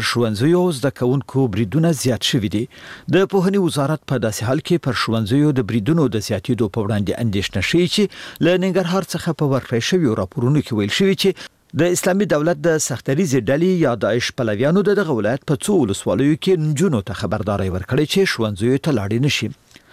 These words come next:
د پوهنې د وزارت د نشراتو رئیس او ویاند کبیر حقمل وایي چې د تیرو کلونو په پرتله پر ښوونځیو په بریدونو کې زیاتوالی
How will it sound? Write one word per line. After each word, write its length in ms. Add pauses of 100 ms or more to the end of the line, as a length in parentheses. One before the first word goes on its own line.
(440)
د 180
پوهنې 360
د 100
وزارت 420
د 160
نشراتو 560 (120)
رئیس 260 (100)
او 60 (140)
ویاند 420
کبیر 320
حقمل 380
وایي 200
چې 500
د 200
تیرو 260
کلونو 360
په 140
پرتله 380 (120)
پر 160
ښوونځیو 560
په 120
بریدونو 340
کې 200
زیاتوالی 440